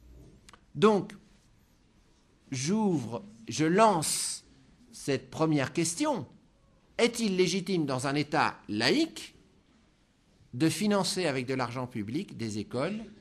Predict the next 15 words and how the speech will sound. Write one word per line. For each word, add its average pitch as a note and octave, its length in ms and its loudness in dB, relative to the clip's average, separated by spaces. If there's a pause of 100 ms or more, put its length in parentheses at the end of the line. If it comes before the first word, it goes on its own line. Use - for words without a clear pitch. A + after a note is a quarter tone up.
(540)
qui - 120 -10
sont C#3+ 240 -6
assujetties A#2+ 840 -6 (380)
à A#2 200 -2
un G#2+ 40 -4
message B2+ 600 -2
religieux G2+ 500 -6
particulier ? B2+ 720 -8 (520)
C'est D3 240 -2
une A2 100 -4
question, G#3 520 -4 (540)
vous G2+ 220 -6
devinez B2+ 440 -2
la A2+ 120 0
réponse B2+ 500 -4